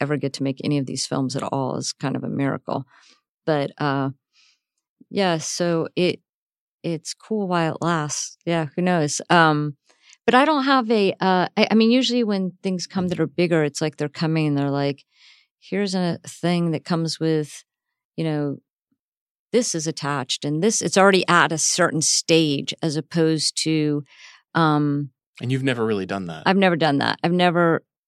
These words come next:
Speaker 1: I, I can't imag-, uh, yeah, I haven't. I, I've always worked from the be-, very beginning and, uh, until the end and not, I've never, like, come on something that's already developed in a way or already an i-,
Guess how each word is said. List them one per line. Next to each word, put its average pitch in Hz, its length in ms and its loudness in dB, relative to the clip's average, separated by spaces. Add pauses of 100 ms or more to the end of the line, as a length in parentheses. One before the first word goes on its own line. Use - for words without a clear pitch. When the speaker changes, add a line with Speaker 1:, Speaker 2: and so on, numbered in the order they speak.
(160)
Speaker 1:
I, 170 180 2
I 170 80 -2
can't 185 300 0
imag-, 160 440 0
uh, - 160 2
yeah, 156 240 4
I 151 80 2
haven't. 160 540 0
I, 165 100 4 (100)
I've 160 100 2
always 160 460 2 (500)
worked 156 300 -6
from 147 200 -4
the 143 80 -2
be-, - 200 -10
very 143 240 -2
beginning 139 680 -4 (100)
and, 135 420 -4
uh, 135 300 -4 (760)
until 147 320 -4
the - 180 -8
end 143 320 -2
and 135 240 -2
not, 139 320 -4 (480)
I've 156 100 -4
never, 151 400 -2
like, 143 200 -4 (280)
come 147 220 -4
on 139 120 0
something 135 380 -4
that's 139 160 -6
already 135 580 -4 (760)
developed 123 600 -10
in - 80 -6
a - 60 -8
way - 140 -8
or - 180 -6
already 139 320 2
an - 100 -6
i-, 127 220 -6